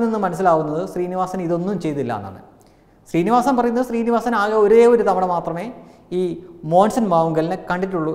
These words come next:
എന്നാണ് പറയുന്നത്. അത് ഈ ചികിത്സയ്ക്ക് മുമ്പാണ്. അതുകൊണ്ടായിരിക്കണമല്ലോ ആ സിംഹാസനത്തിൽ ഇരിക്കുന്ന ചിത്രം അന്നായിരിക്കും എടുത്തിരുന്നത്. ഈ മോൺസൺ മാവുങ്കൽ എന്ന വ്യക്തി അദ്ദേഹത്തിൻ്റെ ബാക്കി തട്ടിപ്പുകളെല്ലാം നടത്താൻ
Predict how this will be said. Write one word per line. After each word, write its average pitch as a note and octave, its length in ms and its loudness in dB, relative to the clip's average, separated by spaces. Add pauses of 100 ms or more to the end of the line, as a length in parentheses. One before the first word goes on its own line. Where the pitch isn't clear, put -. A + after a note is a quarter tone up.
(100)
എന്നാണ് C3 260 -4
പറയുന്നത്. A2 260 -10 (100)
അത് G3+ 100 2 (500)
ഈ G#3+ 40 -6 (100)
ചികിത്സയ്ക്ക് G3+ 480 -4
മുമ്പാണ്. B2 360 -4 (440)
അതുകൊണ്ടായിരിക്കണമല്ലോ G3 800 2 (120)
ആ G3 40 4 (440)
സിംഹാസനത്തിൽ F#3 600 -2
ഇരിക്കുന്ന F3 320 -8 (440)
ചിത്രം G3 300 0 (160)
അന്നായിരിക്കും F#3+ 420 0
എടുത്തിരുന്നത്. B2 360 -8 (420)
ഈ A3+ 40 2 (100)
മോൺസൺ A3+ 360 2 (180)
മാവുങ്കൽ G#3+ 380 2
എന്ന G#3 200 -4
വ്യക്തി F3+ 260 -4 (320)
അദ്ദേഹത്തിൻ്റെ G#3 540 0 (540)
ബാക്കി F3+ 280 2 (100)
തട്ടിപ്പുകളെല്ലാം F#3+ 720 0
നടത്താൻ E3+ 300 -2